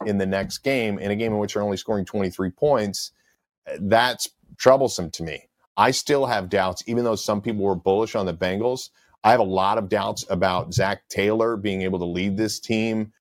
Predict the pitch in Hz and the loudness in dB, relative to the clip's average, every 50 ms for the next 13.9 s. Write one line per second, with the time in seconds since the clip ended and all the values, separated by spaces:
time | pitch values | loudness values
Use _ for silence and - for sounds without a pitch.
0 | _ _ _ _ _ _ _ - - 95 104 113 117 123 135 139 139 - _ _ | _ _ _ _ _ _ _ -4 2 4 4 6 6 4 2 0 -4 -8 _ _
1 | _ _ _ 110 113 120 135 139 135 147 160 180 180 - - - - - _ _ | _ _ _ 2 2 4 2 2 2 0 0 0 -2 -4 -8 -10 -12 -12 _ _
2 | _ _ _ _ _ - 110 113 110 107 107 104 101 101 98 - - _ 107 101 | _ _ _ _ _ 2 2 4 4 4 2 2 0 -2 -4 -6 -4 _ 0 0
3 | 98 98 95 87 80 73 65 67 - - _ _ _ _ _ _ _ - 131 135 | 2 0 0 -2 -4 -6 -10 -14 -20 -20 _ _ _ _ _ _ _ 6 6 6
4 | 139 135 123 113 101 92 - - - - - 131 127 120 113 107 98 92 90 - | 8 6 4 2 0 -2 -6 -10 -6 0 2 2 4 4 2 2 0 0 -2 -2
5 | - 92 90 90 90 92 98 104 104 104 95 92 87 - - - 92 90 - 95 | -2 -2 0 0 0 0 0 0 0 0 -2 -4 -4 -4 -4 -2 -2 0 2 2
6 | 107 127 139 - _ _ _ _ _ _ _ _ _ _ - 107 101 98 92 - | 0 0 -2 -6 _ _ _ _ _ _ _ _ _ _ 6 8 8 6 4 0
7 | - _ _ - _ _ 90 90 87 - 98 98 98 104 104 - - 110 107 104 | -6 _ _ -20 _ _ -2 -2 0 2 2 2 2 0 -2 -2 2 4 4 4
8 | 92 - 104 101 92 101 101 95 90 - - 101 92 92 90 92 90 87 85 82 | 4 0 -2 -2 0 0 0 0 -2 -2 2 2 4 4 4 0 -2 -4 -6 -6
9 | - - 90 90 87 80 - 85 78 - 98 90 - - 90 87 87 87 85 82 | -4 -2 -2 -2 -2 -4 -6 -6 -2 -2 -2 -2 -2 -4 -2 -2 -2 -2 -4 -4
10 | 80 - - - _ _ - - - 104 101 101 104 101 98 101 101 98 90 - | -6 -10 -12 -12 _ _ -20 0 2 2 4 4 2 2 2 2 2 2 0 -6
11 | - - 87 82 80 82 82 82 85 80 82 85 82 82 80 82 - - 90 85 | -8 -8 -6 -6 -2 -2 0 0 0 0 -2 -2 -2 -2 -4 -6 -6 -4 -4 -4
12 | 80 73 73 82 101 104 98 - - 117 110 101 85 101 98 95 98 92 85 87 | -4 -4 -2 -2 -2 -2 -2 -2 -2 -2 -2 0 -2 -2 -2 -2 -2 -4 -4 -6
13 | 80 - 95 95 - 101 98 110 101 101 95 - - 101 110 113 113 - | -4 -2 -4 -2 -2 -4 -4 -4 -4 -4 -4 -4 -4 -4 -2 -4 -6 -6